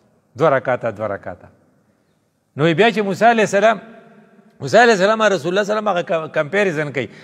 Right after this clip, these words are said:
وی کمپیریزن ته ګوره کړه چې موسی علیه السلام په الله ډېر مین و. نو هغه چیرې الله مې ولیدې. نو هغه ته څه وی؟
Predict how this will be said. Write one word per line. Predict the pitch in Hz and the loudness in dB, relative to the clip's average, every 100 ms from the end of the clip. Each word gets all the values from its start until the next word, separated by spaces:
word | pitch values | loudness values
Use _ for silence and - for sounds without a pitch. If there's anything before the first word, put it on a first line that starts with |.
| - | -8
وی | 175 | -4
کمپیریزن | 175 175 175 233 220 190 | -2 -2 0 0 0 0
ته | 180 | 0
ګوره | 208 233 | 0 0
کړه | 220 220 | 0 -2
چې | |
موسی | 202 175 190 | -4 0 0
علیه | 214 | 2
السلام | 160 190 202 196 | 0 0 0 0
په | 160 | 0
الله | 160 180 | 2 2
ډېر | 180 175 | 2 0
مین | 165 165 | 0 -4
و. | 160 151 - - - - | -6 -10 -18 -20 -20 -8
نو | 156 | -2
هغه | 156 175 | 0 0
چیرې | 180 | 2
الله | 175 160 175 | 2 2 0
مې | 165 | 0
ولیدې. | 160 170 170 156 147 - - | -2 -2 0 -2 -4 -14 -8
نو | 139 | 0
هغه | 160 185 | 0 0
ته | 185 | -2
څه | - | -2
وی؟ | 208 170 117 | -2 -2 -4